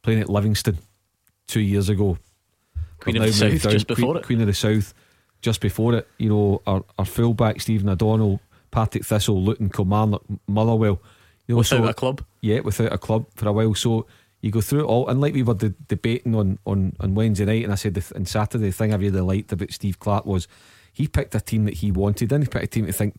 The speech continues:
Speaker 1: the Tartan Army might want, or the media might want, in terms of if it didn't go well, he would, he, he would, he would sort of cover himself by choosing a Premiership captain to play ahead of Declan Gallagher, and he didn't.
Speaker 2: Mm-hmm.
Speaker 1: He went with Declan Gallagher, so that gives inspiration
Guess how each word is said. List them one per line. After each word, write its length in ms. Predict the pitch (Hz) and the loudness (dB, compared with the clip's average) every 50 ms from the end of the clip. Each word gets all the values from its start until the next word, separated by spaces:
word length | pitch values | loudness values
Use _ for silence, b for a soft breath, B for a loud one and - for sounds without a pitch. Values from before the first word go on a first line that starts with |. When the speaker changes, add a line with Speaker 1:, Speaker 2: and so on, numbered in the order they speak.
| b b b b b b b b | b b b b b b b b
Speaker 1:
the 80 | - 98 | -8 -6
Tartan 360 | - - - 110 104 - 101 | -4 -2 -2 -2 0 0 0
Army 240 | 101 104 110 113 107 | 2 2 2 2 2
might 220 | 104 107 104 - | 2 2 0 0
want, 220 | - 101 104 101 - | 0 -2 -2 -2 -2
or 60 | 104 | -2
the 140 | 87 92 90 | -2 0 2
media 280 | 98 113 110 113 113 | 2 2 2 2 2
might 220 | 107 107 104 104 - | 2 2 0 0 0
want, 220 | 104 104 101 - | -2 -2 -2 -2
in 80 | - 95 | -4 -6
terms 360 | - - 104 101 101 98 90 | -4 -2 0 0 0 0 0
of 140 | 104 98 92 | 0 0 0
if 100 | 90 - | -2 -4
it 100 | 90 - | -4 -2
didn't 240 | 107 107 98 107 95 | -2 -2 0 0 0
go 120 | 95 104 | 0 0
well, 400 | 101 95 92 101 104 104 101 95 | 0 2 2 2 2 2 2 0
he 160 | 98 - - | 0 -2 -2
would, 160 | 92 98 95 - | -2 -2 -2 -2
he, 120 | - 87 - | -4 -6 -6
he 120 | - 98 | -4 -4
would, 160 | 87 92 82 - - - _ _ _ _ | -2 -4 -4 -6 -10 -20 _ _ _ _
he 60 | - 85 | -6 -6
would 120 | 90 - | -6 -4
sort 200 | - - - - | -4 -6 -6 -6
of 100 | - - | -8 -6
cover 220 | - 117 113 127 | -4 -2 0 2
himself 480 | 131 131 127 - - 127 113 98 - - b b b b b b b b b _ | 2 2 0 0 0 0 0 0 -2 -6 b b b b b b b b b _
by 160 | - 117 110 110 | 0 0 2 2
choosing 440 | - - - 127 123 117 123 117 | 0 0 0 2 2 2 2 2
a 80 | 104 95 | 2 0
Premiership 640 | - - - 123 117 117 113 107 - - 113 - - | -2 -2 0 2 2 2 2 0 0 -2 -4 -4 -2
captain 400 | - - 110 - - - - 123 | -2 -2 -2 -2 -2 -2 -4 -2
to 100 | - - | -2 -4
play 200 | - - 123 117 | -4 -2 0 2
ahead 200 | 107 104 110 101 | 2 2 2 2
of 100 | 107 92 | 0 0
Declan 280 | 87 110 104 - - 98 | 0 0 -2 -2 -2 -2
Gallagher, 100 | 92 120 | -2 -2
and 100 | - 123 | -2 -2
he 60 | 120 | -2
didn't. 380 | 120 160 190 208 330 - - _ | -2 -2 -4 -4 -4 -6 -6 _
Speaker 2:
Mm-hmm. 180 | - 107 104 107 - - | -8 -8 -8 -8 -8 -8
Speaker 1:
He 60 | - 123 | -6 -2
went 220 | 117 147 196 - | -2 0 0 0
with 140 | 220 151 - | -2 -2 0
Declan 340 | 120 120 117 - 113 95 90 | 0 0 0 0 -2 0 0
Gallagher, 440 | 101 110 127 135 131 - - 135 | 2 2 2 2 0 0 0 -2
so 180 | 117 - - 123 | 0 0 0 0
that 300 | 110 113 156 180 - - | 0 2 0 0 0 -2
gives 280 | 135 139 127 110 - - | 0 0 0 0 0 0
inspiration 720 | - 123 131 123 - - 110 110 110 117 110 - 117 98 | 0 0 0 0 -2 0 0 2 2 2 2 0 0 -2